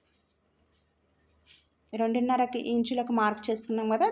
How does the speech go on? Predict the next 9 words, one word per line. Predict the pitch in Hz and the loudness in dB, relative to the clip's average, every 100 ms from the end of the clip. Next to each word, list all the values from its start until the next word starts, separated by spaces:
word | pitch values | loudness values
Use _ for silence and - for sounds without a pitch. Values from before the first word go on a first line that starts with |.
| 381 | 2
దాన్ని | 262 220 220 | 2 2 2
ఇలా | 254 | 0
క్రాస్గా | 330 254 196 196 214 370 | 0 0 0 -2 -4 -2
గీయండి. | 294 202 185 196 196 - - _ - | -2 -2 -4 -6 -10 -16 -20 _ -6
ఇప్పుడు | 202 214 359 508 - _ _ _ _ _ | -2 2 2 0 -6 _ _ _ _ _
ఇది | 269 415 508 - 233 | 2 4 4 0 2
మెయిన్ | 240 254 311 302 220 | 4 6 6 4 4
డాట్ | 233 233 240 | 4 4 4
అయిపోయింది. | 240 208 190 185 | 2 0 -4 -4